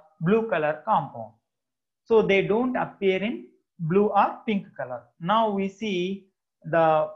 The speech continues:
some of the colonies are colored and some of the colonies are non-colored.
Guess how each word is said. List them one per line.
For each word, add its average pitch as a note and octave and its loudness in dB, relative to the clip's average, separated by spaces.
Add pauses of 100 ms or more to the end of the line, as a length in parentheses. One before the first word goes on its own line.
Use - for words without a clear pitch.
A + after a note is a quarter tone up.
(140)
some F#3 -4
of G3 0
the F#3 -2
colonies F3+ 0
are E3 -2 (340)
colored D#3+ 2 (320)
and E3 -6
some E3 -4
of D#3+ -4
the D#3+ -6
colonies D#3 -2
are E3+ -4
non-colored. D3 -6